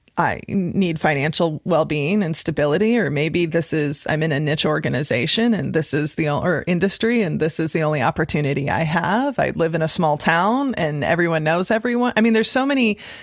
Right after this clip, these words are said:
there's so many calculations. And I think that the thing that was coming up for me as I was reading your book and also just reflecting on the work that we do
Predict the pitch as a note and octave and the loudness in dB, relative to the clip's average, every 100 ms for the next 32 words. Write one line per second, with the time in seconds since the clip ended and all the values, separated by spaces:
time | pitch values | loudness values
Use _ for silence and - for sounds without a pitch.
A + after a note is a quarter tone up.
0 | - - - F#3+ - - G#3+ G#3+ G#3+ G3+ | -20 -4 2 2 2 0 2 4 2 2
1 | F#3 - E3+ E3+ C3+ D3 D3 E3+ - C3+ | 0 0 -2 0 -2 0 0 0 -2 -2
2 | C#3+ E3+ F3 E3+ F#3+ F3+ F3 C#3+ D3 - | -2 0 0 0 -2 -2 -2 0 0 -2
3 | - - - - - A3+ A#3+ F3+ D#3+ D#3 | -10 -20 -8 -4 0 2 4 2 0 -2
4 | - - F#3 _ - G3+ G3 D#3 D#3 - | -4 -8 -12 _ 0 2 2 0 -4 -4
5 | C#3+ D#3 F#3 F#3+ D#3+ D#3 - - _ - | -4 0 0 0 0 -4 -6 -12 _ -4
6 | F3+ E3+ D#3 D#3+ D#3+ - - F#3 F#3+ F#3 | 0 2 2 0 -4 -6 -6 -2 0 2
7 | F3 D#3+ G#3 C4 A#3 F3 D#3 E3+ D#3 D#3+ | 0 0 0 0 0 0 0 0 -2 -2
8 | E3+ - D3+ - E3 D#3 D#3 D#3 D3+ - | -2 -2 -4 -2 -4 -2 -2 -2 -2 -2
9 | A#2+ A3 C4 A#3 C#3 C3+ C3+ | -4 0 -2 0 -2 -2 -4